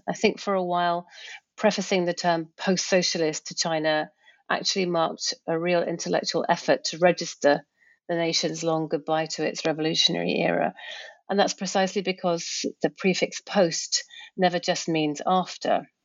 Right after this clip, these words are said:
And as you say, there's a great deal of very meaningful work done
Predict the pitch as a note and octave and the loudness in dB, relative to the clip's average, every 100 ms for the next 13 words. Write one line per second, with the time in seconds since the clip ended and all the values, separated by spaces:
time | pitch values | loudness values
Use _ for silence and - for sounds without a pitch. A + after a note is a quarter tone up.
0 | _ _ _ _ - F3+ F3+ E3+ F#3 - | _ _ _ _ -8 0 2 2 0 -2
1 | F#3+ E3+ - - - - F3 F#3 G#3 G3 | 2 2 -2 -10 -12 -2 -2 2 2 2
2 | - F3+ E3+ D#3+ G3+ G3+ F#3 F3 E3 D#3+ | 0 0 0 0 2 2 0 -4 -6 -4
3 | E3+ F3+ G#3 - - D#3+ D3+ D3+ | -4 0 0 0 -2 0 0 -2